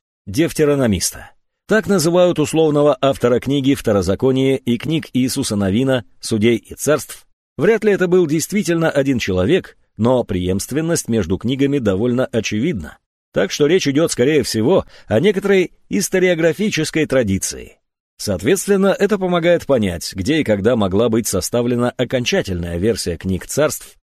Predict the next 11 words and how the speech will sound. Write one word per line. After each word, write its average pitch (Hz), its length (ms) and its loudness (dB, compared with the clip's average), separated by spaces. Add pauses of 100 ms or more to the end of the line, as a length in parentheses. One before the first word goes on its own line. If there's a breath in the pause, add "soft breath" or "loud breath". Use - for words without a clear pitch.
(200)
но 196 140 0
для 180 180 2
целей 160 440 2
исторической 127 640 -2
реконструкции 156 720 -2
мы 202 140 2
можем 185 320 0
хотя 156 280 0
бы 160 120 0
приблизительно 151 840 0
отделить 139 680 0